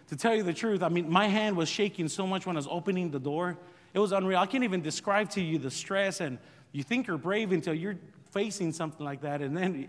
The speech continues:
everything just becomes so real. So he opens the door and says, "Is this a Baptist church?" I wanted to say, "Well, it depends, you know." <laughs> What, what is, you know, I wanted to say that.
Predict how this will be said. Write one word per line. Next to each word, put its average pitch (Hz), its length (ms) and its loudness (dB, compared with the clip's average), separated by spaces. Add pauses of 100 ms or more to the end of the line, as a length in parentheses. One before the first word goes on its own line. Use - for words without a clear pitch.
everything 202 440 -2
just - 180 -6
becomes 156 320 -4
so 170 120 -6
real. 143 380 -4 (1080)
So - 160 -2
he 170 120 4
opens 208 280 2
the 170 60 -2
door 190 240 2
and 180 100 0
says, 165 300 -2 (260)
"Is 143 120 -6
this 185 140 -4
a 185 60 -2
Baptist 175 480 -4
church?" 160 300 -8 (1400)
I - 100 -4
wanted 240 180 2
to 156 60 -6
say, 160 140 -2
"Well, 180 140 -2
it 190 60 -4
depends, 202 480 -6
you 151 80 -4
know." 170 260 -2
<laughs> - 40 -20 (880)
What, 202 180 4
what 220 140 6
is, 190 160 4
you 220 160 0
know, 190 80 8
I 190 220 8
wanted 262 320 8
to 190 100 8
say 160 240 2
that. 143 240 0